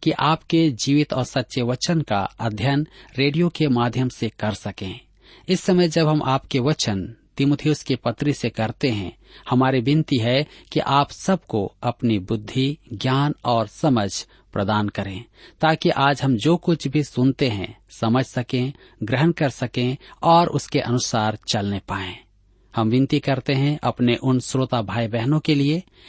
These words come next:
जो बीमार हैं, निराश और परेशान हैं, किसी प्रकार की चिंता और दबाव में हैं,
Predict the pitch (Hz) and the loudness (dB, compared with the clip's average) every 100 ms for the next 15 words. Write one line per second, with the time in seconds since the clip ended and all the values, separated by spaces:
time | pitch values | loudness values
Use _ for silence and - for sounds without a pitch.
0 | - 127 143 143 120 113 123 135 127 139 | -16 -2 0 2 2 2 2 0 0 -4
1 | 135 - _ 101 101 104 131 131 - - | -6 -12 _ -6 -4 -2 0 0 -4 -6
2 | - 113 - 101 101 - 107 101 - 110 | -4 -4 -2 -6 -2 -2 -2 -4 -8 -16
3 | - _ _ - - - 170 208 180 160 | -18 _ _ -20 -6 -4 0 0 0 2
4 | 156 151 156 - 143 139 - 139 123 120 | 2 2 -2 0 2 2 2 0 0 -4
5 | 95 104 110 127 123 101 98 - | -2 -2 0 0 0 -4 -8 -14